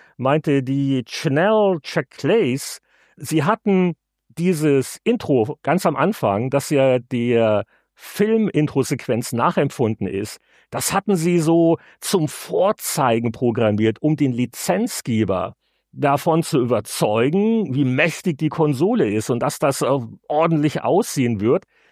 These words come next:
Das hat dem Lizenzgeber aber so gut gefallen, dass er darauf bestanden hat, dass das im fertigen Spiel bleibt. Und sie meinte dann sinngemäß, "Na ja, ja, vielleicht nicht so clever, weil das hat doch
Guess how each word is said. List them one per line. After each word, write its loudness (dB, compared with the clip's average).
Das -2
hat 0
dem 2
Lizenzgeber 0
aber 4
so 0
gut 0
gefallen, 0
dass 0
er 0
darauf -2
bestanden -2
hat, -2
dass -2
das -2
im -2
fertigen -2
Spiel -4
bleibt. 0
Und -2
sie 0
meinte 2
dann 2
sinngemäß, 0
"Na 0
ja, 2
ja, 0
vielleicht -2
nicht -2
so -2
clever, 0
weil 2
das -2
hat -2
doch 0